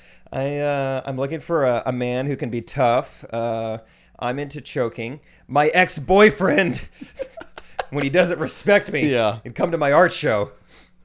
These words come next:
Speaker 1: Oh, so that's not as kinky as I thought it was gonna be
Speaker 2: Yeah.
Speaker 1: at first. This is just terrifying.
Speaker 2: This is terrifying.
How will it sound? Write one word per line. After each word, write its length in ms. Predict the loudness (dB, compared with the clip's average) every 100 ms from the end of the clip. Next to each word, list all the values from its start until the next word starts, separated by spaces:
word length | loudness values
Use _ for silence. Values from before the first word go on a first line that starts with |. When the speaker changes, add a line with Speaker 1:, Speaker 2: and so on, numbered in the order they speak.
| _ _ -20 -20 -18 -12
Speaker 1:
Oh, 280 | -12 -12 -16 -20 -20 -20 -16
so 160 | -6
that's 160 | -4 0
not 140 | 0
as 80 | 0
kinky 280 | -4 -6 -4
as 60 | -6
I 60 | -4
thought 220 | -4 -4
it 60 |
was 100 | -6
gonna 160 | -10 -10
be 60 | -12
Speaker 2:
Yeah. 60 |
Speaker 1:
at 60 | -10
first. 200 | -10 -8
This 140 | -10
is 80 | -10
just 180 | -14 -10
terrifying. 400 | -8 -8 -10 -14
Speaker 2:
This 100 | -16
is 80 | -18
terrifying. 640 | -12 -10 -10 -14 -18 -20